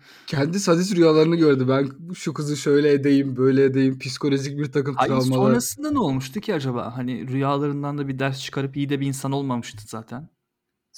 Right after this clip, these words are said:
Speaker 2: Böyle bir şey
Speaker 1: Hiç
Speaker 2: de
Speaker 1: hatır-,
Speaker 2: olmamıştı.
Speaker 1: hiç hatırlamıyorum biliyor musun?
Speaker 2: Yani zaten çocuk istismarına dayalı böyle şiddet, middeti, ya her türlü kötülüğün
Speaker 1: Abi,
Speaker 2: içinde bulunduğu bir
Speaker 1: bi-,
Speaker 2: dizi.
Speaker 1: bi-, <laughs> bizim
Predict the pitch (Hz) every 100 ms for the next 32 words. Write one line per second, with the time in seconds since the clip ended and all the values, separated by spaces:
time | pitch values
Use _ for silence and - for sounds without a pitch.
0 | - - 117 131 - 170 147 131 135 143
1 | - 143 143 143 139 127 120 135 143 139
2 | 123 123 _ _ _ _ _ - 113 120
3 | 156 - 220 208 185 - _ _ _ _
4 | _ _ _ _ 160 - 165 - 156 131
5 | 139 139 135 170 - 151 135 156 156 -
6 | _ _ _ - - - 135 131 - 135
7 | 131 156 180 214 165 147 120 170 180 -
8 | 170 190 - 151 160 160 156 - 156 139
9 | 135 143 143 208 123 123 - 139 131 143
10 | 165 147 170 - - 185 - 277 - -
11 | 131 147 151 160 220 294